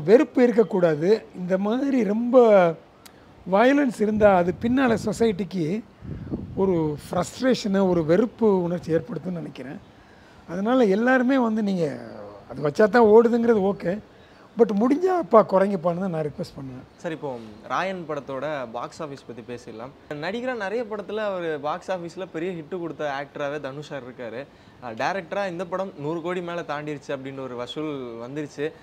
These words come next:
Speaker 2: அஹ், கண்டிப்பா அவர் மனநிலை எந்த மாதிரி இருக்கும் சார்?
Speaker 1: நிச்சயமா எவ்வளோ பெருமையா இருக்கும். Achieve பண்ணிட்டேன்னு ஒரு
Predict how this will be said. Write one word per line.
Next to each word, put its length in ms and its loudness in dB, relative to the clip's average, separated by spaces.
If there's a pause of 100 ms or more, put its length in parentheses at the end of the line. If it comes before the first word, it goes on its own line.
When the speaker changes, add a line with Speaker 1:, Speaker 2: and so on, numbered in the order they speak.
(320)
Speaker 2:
அஹ், 220 -4
கண்டிப்பா 320 0
அவர் 240 -2
மனநிலை 360 -2
எந்த 160 -6
மாதிரி 200 -4
இருக்கும் 320 -8
சார்? 160 -12 (440)
Speaker 1:
நிச்சயமா 360 2 (100)
எவ்வளோ 220 6 (120)
பெருமையா 380 2
இருக்கும். 300 -4 (520)
Achieve 280 -2
பண்ணிட்டேன்னு 440 0
ஒரு 120 2